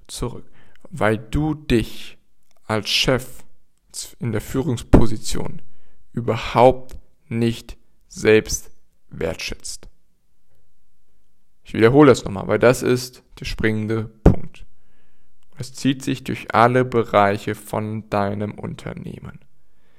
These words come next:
Weil du dich als Chef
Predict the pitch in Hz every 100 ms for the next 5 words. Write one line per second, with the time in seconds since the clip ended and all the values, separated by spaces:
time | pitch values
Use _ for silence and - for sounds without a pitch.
0 | - _ _ - - - 104 101 101 127
1 | 139 147 - 131 127 - 113 110 - -
2 | - 143 - -